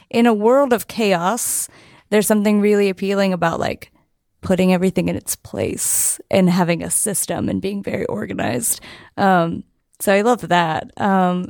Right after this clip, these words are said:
so anyway, that, my background is in mostly communication design. I got into digital design, worked at a couple different web shops in Chattanooga, and then six years ago, made my way to,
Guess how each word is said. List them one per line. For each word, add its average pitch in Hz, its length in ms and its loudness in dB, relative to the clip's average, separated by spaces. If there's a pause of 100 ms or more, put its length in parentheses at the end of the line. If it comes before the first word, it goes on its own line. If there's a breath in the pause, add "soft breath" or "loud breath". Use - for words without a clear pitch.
so - 200 0
anyway, 214 480 2
that, 208 260 -4
my 214 140 2
background 202 400 2
is 190 140 -2
in 185 400 0
mostly 254 320 2
communication 202 580 2
design. 185 500 0 (320 loud breath)
I 208 60 -8
got 254 160 2
into 254 240 2
digital 208 420 -2
design, 185 540 0
worked - 240 -6
at 185 60 -4
a 196 40 -2
couple 185 500 2
different 185 340 -6
web 170 180 0
shops - 460 -2
in 202 140 2
Chattanooga, 180 680 2 (460 loud breath)
and 196 280 4
then 190 480 4
six 240 360 -2
years 311 180 -4
ago, 233 440 2 (680)
made 226 240 2
my 240 160 4
way 247 200 2
to, 247 200 -2